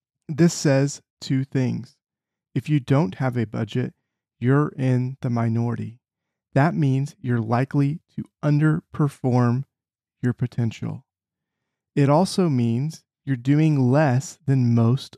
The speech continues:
Americans are doing. Nothing like a little bit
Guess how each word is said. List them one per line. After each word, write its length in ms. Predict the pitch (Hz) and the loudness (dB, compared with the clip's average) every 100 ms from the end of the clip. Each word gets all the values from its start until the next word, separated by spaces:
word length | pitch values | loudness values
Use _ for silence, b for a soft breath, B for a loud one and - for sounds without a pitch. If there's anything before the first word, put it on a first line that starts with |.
| - | -4
Americans 640 | 117 113 110 110 117 113 - | -2 -2 -4 -4 -6 -6 -8
are 60 | |
doing. 400 | 110 117 127 131 - _ _ - | -10 -8 -8 -10 -14 _ _ -6
Nothing 500 | 135 170 208 196 156 | -2 0 0 0 0
like 340 | 120 123 - | 0 -2 -4
a 100 | 143 | -2
little 320 | 120 110 123 127 | 0 2 2 2
bit 280 | 127 117 | 0 -2